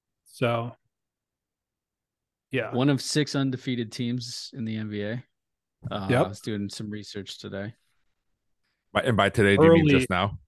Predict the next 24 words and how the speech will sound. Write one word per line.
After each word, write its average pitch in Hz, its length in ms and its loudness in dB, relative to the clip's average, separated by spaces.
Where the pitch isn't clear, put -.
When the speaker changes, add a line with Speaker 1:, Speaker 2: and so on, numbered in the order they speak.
Speaker 2:
No, 139 320 4
Speaker 1:
early 170 260 8
Speaker 2:
no, 135 60 6
I 127 80 6
actually 135 260 6
Speaker 1:
M 139 40 -2
V - 20 2
P 156 60 4
Speaker 2:
did 147 80 4
look, 147 220 6
Speaker 1:
votes. - 100 -10
Speaker 2:
I 139 120 2
did 147 220 -2
look 156 220 2
at 127 160 0
it 107 120 -8
several 120 420 -4
hours 110 400 -4
ago 101 340 -6
to 110 160 -10
try - 260 -2
Speaker 3:
Yeah. 69 80 -4
Speaker 2:
and 95 120 -6
see 104 480 -6